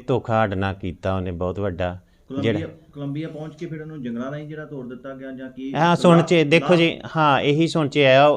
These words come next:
Speaker 1: ਜੋ ਵੀ ਬੱਚਿਆਂ ਦੇ ਵੀ ਉੱਧਰ ਨੂੰ ਤੋਰ ਦਿੱਤੇ।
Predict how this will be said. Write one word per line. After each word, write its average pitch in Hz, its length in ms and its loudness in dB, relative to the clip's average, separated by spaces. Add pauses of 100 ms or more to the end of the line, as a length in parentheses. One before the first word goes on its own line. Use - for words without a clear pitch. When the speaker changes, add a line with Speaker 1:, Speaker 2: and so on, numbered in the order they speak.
Speaker 1:
ਜੋ 135 240 2
ਵੀ 139 140 2
ਬੱਚਿਆਂ 131 380 -2
ਦੇ 135 100 0
ਵੀ 139 160 0
ਉੱਧਰ 120 320 0
ਨੂੰ 139 100 0
ਤੋਰ 123 220 2
ਦਿੱਤੇ। 120 480 0